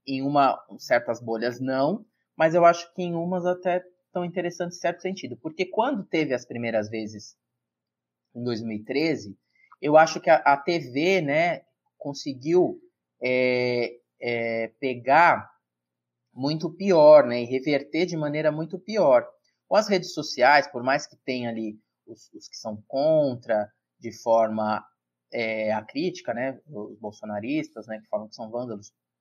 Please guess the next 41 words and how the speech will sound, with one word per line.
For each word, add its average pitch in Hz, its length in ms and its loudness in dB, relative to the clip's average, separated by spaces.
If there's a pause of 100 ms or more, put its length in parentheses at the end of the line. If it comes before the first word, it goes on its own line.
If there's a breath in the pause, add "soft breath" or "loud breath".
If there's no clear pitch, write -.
(560)
ou 127 140 -4
que 131 140 -10
são 123 200 -8
contra 113 320 -6
dentro 110 300 -10
da 113 120 0
esquerda, 117 720 -4 (440)
ou 139 180 2
os 151 100 -4
que 143 120 -12
são 131 140 -6
a 120 60 -4
favor 127 440 -2
dentro 113 240 -8
da 110 100 -2
esquerda, 120 560 -4
ou 127 60 -2
os 135 100 -6
que - 60 -20
são 143 120 -2
a 139 60 0
favor, 135 420 2
mas 135 260 0 (300)
fazem 123 280 2
uma 113 180 -6
crítica 160 540 -2
à - 20 -4
esquerda, 139 580 -6 (540 soft breath)
eu 143 180 2
acho 156 320 6
que 180 220 -8 (840)
esse 165 300 0
debate, 151 420 4
ele 165 100 -2
tá 165 420 2
complexificando, 180 960 -4
ele 127 80 -6
tá 143 120 -4
mais 156 240 -2
complexo, 175 840 2
sim. 104 360 -14